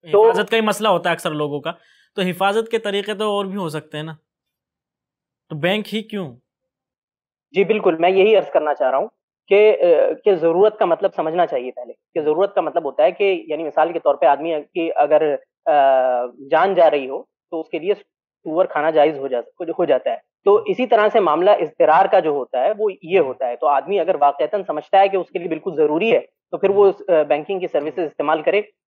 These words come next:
Speaker 1: और
Speaker 2: तो अगर
Speaker 1: वरना
Speaker 2: जो,
Speaker 1: तो वो जो है
Speaker 2: जिसको
Speaker 1: वो दूसरे
Speaker 2: ज़रूरत
Speaker 1: रास्ते,
Speaker 2: नहीं है,
Speaker 1: मुतबादिल
Speaker 2: यानी
Speaker 1: रास्ते
Speaker 2: जिसके पास
Speaker 1: इख्तियार
Speaker 2: दूसरा
Speaker 1: करे।
Speaker 2: रास्ता है,
Speaker 1: और,
Speaker 2: तो उसके लिए जायज़
Speaker 1: अ,
Speaker 2: नहीं होगा। इसका मतलब ये हो कि जिसके पास दूसरा रास्ता मौजूद है उसके लिए जायज़ नहीं है कि वो bank की service ले।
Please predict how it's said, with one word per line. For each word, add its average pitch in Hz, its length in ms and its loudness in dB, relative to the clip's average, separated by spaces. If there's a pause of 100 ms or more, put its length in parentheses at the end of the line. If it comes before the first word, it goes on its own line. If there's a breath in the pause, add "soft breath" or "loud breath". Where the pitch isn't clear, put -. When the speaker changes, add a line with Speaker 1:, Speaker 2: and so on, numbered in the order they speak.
(260)
Speaker 1:
और 180 120 2
Speaker 2:
तो 156 60 -2
अगर 165 100 0
Speaker 1:
वरना 175 120 2
Speaker 2:
जो, 208 60 -2
Speaker 1:
तो 190 60 2
वो 180 200 2
जो 147 100 -2
है 147 40 2
Speaker 2:
जिसको 180 160 2
Speaker 1:
वो 208 60 -8
दूसरे 185 140 -6
Speaker 2:
ज़रूरत 170 140 0
Speaker 1:
रास्ते, 156 200 0
Speaker 2:
नहीं 202 140 -4
है, 180 80 -8
Speaker 1:
मुतबादिल 147 260 -2
Speaker 2:
यानी 156 120 -2
Speaker 1:
रास्ते 147 160 0
Speaker 2:
जिसके 156 200 -6
पास 185 140 -6
Speaker 1:
इख्तियार 151 220 0
Speaker 2:
दूसरा 190 100 -8
Speaker 1:
करे। 165 80 -10
Speaker 2:
रास्ता 165 360 -10
है, 156 100 -12
Speaker 1:
और, 202 220 6
Speaker 2:
तो 208 80 4
उसके 214 180 6
लिए 196 80 2
जायज़ 170 300 2
Speaker 1:
अ, 202 40 -2
Speaker 2:
नहीं 196 140 2
होगा। 123 240 -4
इसका 131 240 -6
मतलब 180 280 -2
ये 196 60 2
हो 196 80 -2
कि 202 80 -2
जिसके 180 220 -8
पास 185 180 0
दूसरा 180 280 -4
रास्ता 175 260 -2
मौजूद 165 360 -6
है 180 80 -4
उसके 175 180 -10
लिए 175 100 -4
जायज़ 156 340 -2
नहीं 165 140 -4
है 160 100 -6
कि 160 80 -10
वो 151 60 -6
bank 139 260 -8
की 143 60 -12
service 131 360 -16
ले। 120 100 -16